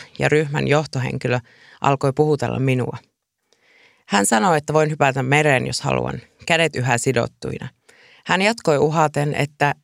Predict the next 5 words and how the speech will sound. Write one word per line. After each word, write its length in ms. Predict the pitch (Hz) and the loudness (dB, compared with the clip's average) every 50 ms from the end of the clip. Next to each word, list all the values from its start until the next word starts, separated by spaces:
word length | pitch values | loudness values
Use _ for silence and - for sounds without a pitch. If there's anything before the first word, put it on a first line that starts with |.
| _ _ _ - | _ _ _ -10
se, 260 | - - - 190 196 - | -6 -2 0 0 0 0
mikä 260 | 160 156 151 - 147 143 | -2 -2 0 0 0 2
minua 300 | 147 143 143 139 139 139 | 2 2 2 2 2 2
Dubaissa 520 | 156 165 147 147 143 127 127 - - - | 2 2 2 0 0 0 -2 -2 0 0
odottaisi, 680 | 139 143 135 123 117 _ - 120 - - - - 131 | 2 2 2 0 -2 _ -6 -6 -6 -6 -6 -8 -8